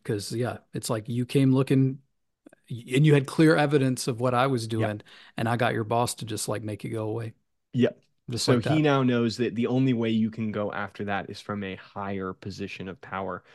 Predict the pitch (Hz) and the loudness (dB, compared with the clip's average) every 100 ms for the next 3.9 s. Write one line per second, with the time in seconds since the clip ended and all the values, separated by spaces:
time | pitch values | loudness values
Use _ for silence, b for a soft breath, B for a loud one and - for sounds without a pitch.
0 | b b - 120 123 - - - _ _ | b b -4 0 0 -2 -12 -18 _ _
1 | _ - 117 110 104 98 92 _ _ 151 | _ -4 -2 -2 -4 -8 -14 _ _ 0
2 | 143 - - 175 190 156 120 113 - - | 0 -2 -2 2 2 0 -2 -2 -6 -14
3 | _ - 135 135 165 139 170 151 - | _ -2 -2 0 -2 0 -2 -2 -6